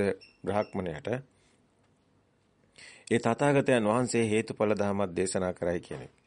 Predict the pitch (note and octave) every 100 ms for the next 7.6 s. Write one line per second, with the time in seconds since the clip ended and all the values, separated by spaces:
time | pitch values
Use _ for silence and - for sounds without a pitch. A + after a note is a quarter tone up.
0 | _ - - - - - - C3 B2+ A2+
1 | C3 C3 C3+ G2+ A2 A2 B2 A#2 G#2+ G2+
2 | F#2+ - G2+ C3+ - _ _ _ - G#2
3 | A#2 B2+ A#2+ G#2+ C#3+ B2+ B2+ A#2+ G#2+ -
4 | F#2+ G2+ A2 - - _ _ _ _ _
5 | _ _ _ _ _ _ _ A#2 B2+ A2
6 | A2+ G#2+ G#2+ G#2 G#2 G2+ G2 G2 A2 G#2+
7 | - - - - - -